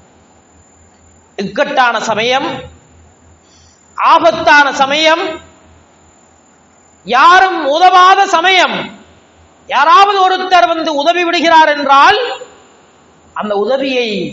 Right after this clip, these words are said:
ஒரு மனிதன் ஒருபோதும் மறக்க மாட்டான்.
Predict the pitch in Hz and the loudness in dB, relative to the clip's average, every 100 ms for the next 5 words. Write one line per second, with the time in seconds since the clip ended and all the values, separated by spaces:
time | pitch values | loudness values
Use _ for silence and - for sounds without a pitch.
0 | - - 196 202 202 226 208 190 196 208 | -12 -8 -6 -6 -6 -4 -4 -4 -6 -4
1 | 202 202 190 170 202 208 185 170 - 151 | -4 -4 -4 -6 -6 -6 -6 -6 -6 -8
2 | 131 | -8